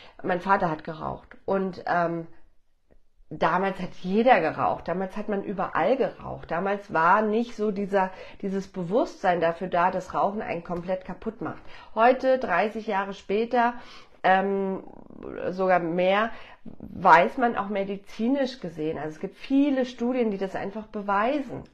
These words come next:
ne, dass viele Krankheiten dadurch entstehen, dass die Leute geraucht haben. Und, ähm, ich will da auch gar nicht den Fokus drauf legen, aber es ist einfach, klar, man sieht's auch auf den Zigarettenschachteln,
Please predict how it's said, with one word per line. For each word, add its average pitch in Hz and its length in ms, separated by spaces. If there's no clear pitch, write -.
ne, 196 220
dass 233 180
viele 285 480
Krankheiten 226 640
dadurch 185 300
entstehen, 175 480
dass 170 120
die 170 40
Leute 185 280
geraucht 196 640
haben. - 340
Und, 196 360
ähm, 190 400
ich - 180
will 247 160
da 262 180
auch 240 80
gar 233 140
nicht 247 160
den 247 100
Fokus 277 380
drauf 165 320
legen, 156 280
aber 190 200
es 196 100
ist - 460
einfach, 262 500
klar, 339 380
man 220 160
sieht's 262 240
auch 233 140
auf 233 140
den 233 180
Zigarettenschachteln, 220 880